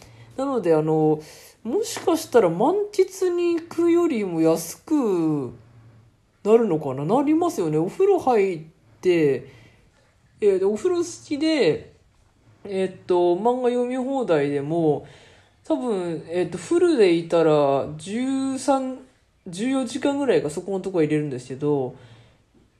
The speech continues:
十四時間で千円いかないって言ったら、満喫行くより安いですよね。で、飲み物は、まあ、あの、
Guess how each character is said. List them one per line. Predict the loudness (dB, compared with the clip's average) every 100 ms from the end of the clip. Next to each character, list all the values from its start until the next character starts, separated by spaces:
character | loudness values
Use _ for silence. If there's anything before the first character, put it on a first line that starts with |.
| _ _ _
十 | -8 -2 0
四 | 0
時 | -2 -2
間 | 0
で | -2
千 | -2 -2 0
円 | 0
い | 0
か | 0
な | 0
い |
っ |
て | -2
言 | -2
っ |
た |
ら、 | 0
満 | 2 0 -2
喫 | -6 -4
行 | -2
く | 0
よ | 0
り | 0
安 | 0 -2
い | -4
で | -4
す |
よ | -8
ね。 | -10 -10 -12 -14 _ _ _ -20 -20 -20 -20 -20 -20 -10
で、 | -6
飲 | -4 -4 -2
み | 0
物 | 0 0 2 4
は、 | 4
ま | 2 2 2
あ、 | 2
あ |
の、 | 0 0 0 -2 -6